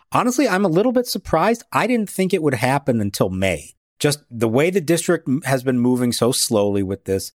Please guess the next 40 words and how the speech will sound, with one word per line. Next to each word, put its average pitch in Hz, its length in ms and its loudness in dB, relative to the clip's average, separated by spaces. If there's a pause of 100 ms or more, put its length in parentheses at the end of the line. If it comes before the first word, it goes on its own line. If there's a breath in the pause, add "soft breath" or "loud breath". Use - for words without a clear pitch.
the 95 60 -10
fact 139 340 -4
that 131 80 -8
there's 120 160 0
another 123 220 0
homestand 120 420 -2
coming 110 200 -2
up 107 140 -4
pretty 151 220 -2
soon, 98 440 -2 (720 soft breath)
and, 165 400 -2
you 160 80 2
know, 151 100 2
honestly, 170 460 2
the 123 320 -2
fact 143 300 -2
that 127 100 -10
the 110 80 -16
team 139 260 0
just 120 140 0
had 120 160 -2
this 98 140 -6
covid 165 320 0
outbreak, 87 340 -6
not 160 160 -2
that 156 80 2
that 131 180 0
has 110 140 -14
anything 127 320 -2
to 95 40 -4
do 110 180 0
with 92 140 -2
fans 113 560 -2 (360 soft breath)
at 90 120 -4
games, 127 240 0
but 104 200 -2
I 139 140 0
thought 151 280 -2
that 131 160 0
might 120 300 0